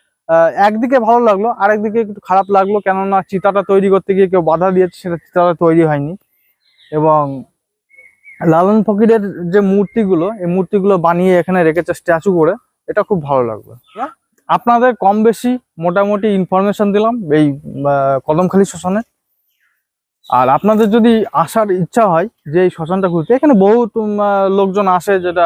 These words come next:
রিল ভিডিও করতে। এর আগে যেদিন এসেছিলাম সেদিন দেখেছিলাম এখানে অনেকে রিল ভিডিও তৈরি করতে।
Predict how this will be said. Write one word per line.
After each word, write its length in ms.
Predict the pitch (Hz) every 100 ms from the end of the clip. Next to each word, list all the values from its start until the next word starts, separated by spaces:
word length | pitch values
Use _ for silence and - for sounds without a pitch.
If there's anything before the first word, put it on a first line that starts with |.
| 165
রিল 240 | 151 170 185
ভিডিও 280 | 165 170 175
করতে। 280 | 165 156 190 - _ _ _ -
এর 120 | 156
আগে 240 | 143 165 190
যেদিন 240 | 185 185
এসেছিলাম 320 | 196 - 202 196
সেদিন 200 | 190 185
দেখেছিলাম 400 | 165 180 175 160 156
এখানে 200 | 165 160
অনেকে 340 | 156 160 170 160 139
রিল 200 | 151 151
ভিডিও 200 | 147 156
তৈরি 220 | 147 135
করতে। 240 | 135 -